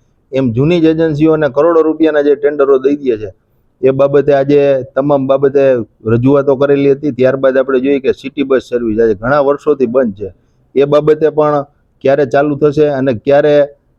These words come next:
અ, એની કામગીરી અને સ-, લોકોને ક્યારે સુવિધા મળશે, એ બાબતે રજૂઆત કરી. ત્યારબાદ નરસિંહ મહેતા જે તળાવ છે, એને અઢાર માસની મુદતીને બદલે ચાર, ત્રણથી ચાર, સાડા ચાર વર્ષ જેવો સમયગાળો થઈ ગયો છે. હજી સુધી નરસિંહ મહેતા તળાવ લોકો માટે ખુલ્લું મૂકવામાં આવેલ નથી.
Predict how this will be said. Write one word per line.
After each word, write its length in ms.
અ, 240
એની 220
કામગીરી 460
અને 140
સ-, 120
લોકોને 440
ક્યારે 260
સુવિધા 400
મળશે, 320
એ 40
બાબતે 400
રજૂઆત 360
કરી. 260
ત્યારબાદ 440
નરસિંહ 360
મહેતા 240
જે 140
તળાવ 360
છે, 220
એને 220
અઢાર 320
માસની 340
મુદતીને 480
બદલે 260
ચાર, 220
ત્રણથી 480
ચાર, 300
સાડા 280
ચાર 200
વર્ષ 240
જેવો 220
સમયગાળો 560
થઈ 160
ગયો 200
છે. 40
હજી 220
સુધી 260
નરસિંહ 360
મહેતા 200
તળાવ 320
લોકો 300
માટે 240
ખુલ્લું 340
મૂકવામાં 440
આવેલ 140
નથી. 280